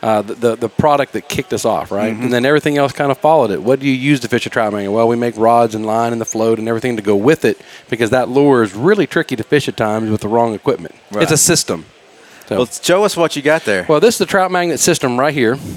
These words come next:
Speaker 1: Basically, the Trout Magnet is a small jig. It's a sixty-fourth of an ounce, and it falls completely flat in the water. So what it does is, uh, most jig heads fall too fast.
Speaker 2: Okay.
Speaker 1: And they fall head weight like this. So you wanna keep, even our Crappie Magnet stuff will fall like that.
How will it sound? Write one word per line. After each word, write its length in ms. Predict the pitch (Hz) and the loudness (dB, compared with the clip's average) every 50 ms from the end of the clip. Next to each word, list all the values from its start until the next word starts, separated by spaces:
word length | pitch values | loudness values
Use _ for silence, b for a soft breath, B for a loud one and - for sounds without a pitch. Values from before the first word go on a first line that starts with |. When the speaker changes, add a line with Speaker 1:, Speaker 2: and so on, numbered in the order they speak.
| - - - | -10 -4 -2
Speaker 1:
Basically, 420 | 131 151 160 - 170 143 151 143 | 0 0 0 0 0 0 2 2
the 100 | 123 123 | 2 0
Trout 260 | - - 170 170 165 | 0 0 0 0 0
Magnet 260 | 156 147 143 139 135 | 0 0 0 0 0
is 100 | 127 117 | 0 0
a 60 | 110 104 | 0 -2
small 360 | - - 135 135 139 147 143 | -2 0 2 4 4 4 4
jig. 200 | 127 127 127 120 | 2 0 0 0
It's 120 | 120 - | -2 -4
a 60 | 110 | -4
sixty-fourth 580 | 95 - 147 135 - - 120 - 131 131 127 - | -2 -2 -2 -4 -4 -8 -6 -2 -2 0 0 0
of 80 | 139 131 | -2 -2
an 60 | 131 117 | -2 -2
ounce, 380 | 104 101 107 107 - - - - - B B B B B B B | -2 -4 -6 -8 -10 -14 -16 -16 -20 B B B B B B B
and 120 | 120 123 | -4 -4
it 40 | 117 | -4
falls 300 | - - 170 165 165 - | 0 2 2 2 2 0
completely 440 | - 135 - - 202 202 208 175 151 | -2 -6 -4 0 0 0 0 0 -4
flat 300 | - - 165 151 147 139 | -2 0 0 2 2 2
in 40 | 123 113 | 2 0
the 60 | 107 | 2
water. 360 | 107 117 117 107 - - - - - | 2 4 4 2 2 -2 -6 -12 -12
So 120 | - - 110 | -8 -2 0
what 120 | 131 165 | 2 2
it 100 | 170 135 127 | 2 2 2
does 300 | 160 180 185 175 139 123 | 2 4 4 2 2 0
is, 360 | 117 110 107 104 104 101 - - B B B B B B B B B B B | 0 0 0 0 -2 -4 -8 -12 B B B B B B B B B B B
uh, 140 | 127 117 113 | -2 0 2
most 320 | 127 160 180 160 - - | 2 2 2 0 -2 -4
jig 280 | - 139 185 190 175 135 | -2 2 2 2 2 0
heads 220 | 156 135 127 - | -2 -2 -2 -2
fall 260 | - - 156 147 139 123 | -2 0 2 2 2 0
too 180 | - - 127 | 0 -4 -6
fast. 540 | 117 - - 117 107 82 69 - - - - - - | -4 -4 -4 -4 -4 -4 -8 -10 -12 -14 -14 -12 -8
Speaker 2:
Okay. 220 | 113 117 - 120 120 | -8 -6 -2 -2 0
Speaker 1:
And 80 | 120 | 0
they 60 | 123 113 | 0 0
fall 220 | - 139 123 117 | 2 2 2 2
head 180 | - 143 135 120 | 2 0 -2 -2
weight 180 | 107 113 98 | -2 -2 -2
like 200 | 85 101 95 95 | -2 -4 -6 -4
this. 180 | 110 95 80 - | -6 -6 -6 -6
So 80 | - | -6
you 100 | 110 110 | -4 -2
wanna 160 | 113 117 110 104 | 0 0 -2 -2
keep, 180 | - 123 107 | -4 -4 -2
even 340 | 110 113 110 - 139 160 156 | -2 -2 -2 0 0 0 0
our 100 | 143 123 | 0 -2
Crappie 320 | - - 151 147 - 139 | 0 0 -2 0 0 -2
Magnet 260 | 120 117 113 110 98 - | -2 -2 -2 -2 -4 -4
stuff 240 | - - 110 - | -2 -4 -4 -4
will 80 | - 101 | -6 -6
fall 220 | - - 110 104 | -2 -2 -2 0
like 160 | 98 95 92 - | -2 -4 -6 -6
that. 240 | 101 87 71 - | -6 -8 -8 -10